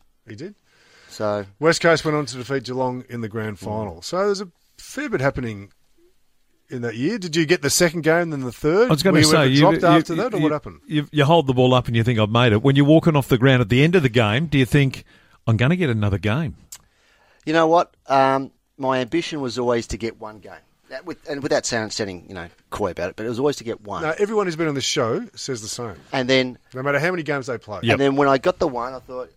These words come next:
Speaker 2: "You know what? That was, I pretty enjoyed that. I think I want another one." <laughs> And I think it then becomes pretty infectious. So, um, look, coming off, off the ground at Carlton,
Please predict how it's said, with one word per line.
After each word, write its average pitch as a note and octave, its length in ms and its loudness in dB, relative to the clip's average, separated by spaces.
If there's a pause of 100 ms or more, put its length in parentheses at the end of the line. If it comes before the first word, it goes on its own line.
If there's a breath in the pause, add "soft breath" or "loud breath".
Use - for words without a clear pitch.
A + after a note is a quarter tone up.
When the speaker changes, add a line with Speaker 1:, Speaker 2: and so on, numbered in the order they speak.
(720)
Speaker 2:
"You - 100 -14
know E3+ 100 -8
what? F#3 120 -10
That C4 160 -8
was, - 360 -10
I D3+ 60 -4
pretty A#2+ 220 -6
enjoyed C3 300 -4
that. - 200 -4
I E3 40 -6
think D#3+ 180 -8
I B2+ 40 0
want G#2 160 0
another A2+ 240 -6
one." G2+ 220 -10
<laughs> - 800 -16
And D3 380 0
I D3 140 -4
think E3 260 -4
it C#3 80 0
then C3+ 180 2
becomes A2+ 540 -8 (280)
pretty A#2+ 200 -6
infectious. G2+ 440 -10
So, A2+ 400 2
um, C#3 260 0
look, D3+ 140 0 (280 soft breath)
coming F#3+ 240 0
off, - 300 0 (200)
off C#3 140 -6
the C3 80 -8
ground B2+ 180 0
at - 100 -12
Carlton, C#3+ 400 -4